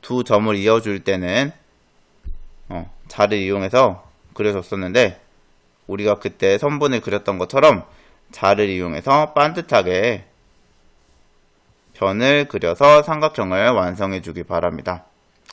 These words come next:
그럼 영상을 잠깐 멈추고 여러분들 나름대로 직각삼각형을 세 개 이상 그려보도록 합시다. 모양은 다 다르게 그려야 해요.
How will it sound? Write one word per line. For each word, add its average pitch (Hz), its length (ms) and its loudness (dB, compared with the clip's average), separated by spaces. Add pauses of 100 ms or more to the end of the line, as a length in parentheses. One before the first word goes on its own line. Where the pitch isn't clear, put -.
(340)
그럼 104 340 6 (420)
영상을 123 800 4
잠깐 92 480 0
멈추고 95 720 0 (260)
여러분들 101 580 2
나름대로 92 800 0 (120)
직각삼각형을 117 1200 2 (540)
세 175 240 -4
개 147 160 2
이상 92 580 -2 (520)
그려보도록 90 680 -2
합시다. 104 640 -2 (220)
모양은 123 800 4 (340)
다 101 180 0
다르게 107 400 2
그려야 104 440 4
해요. 117 420 6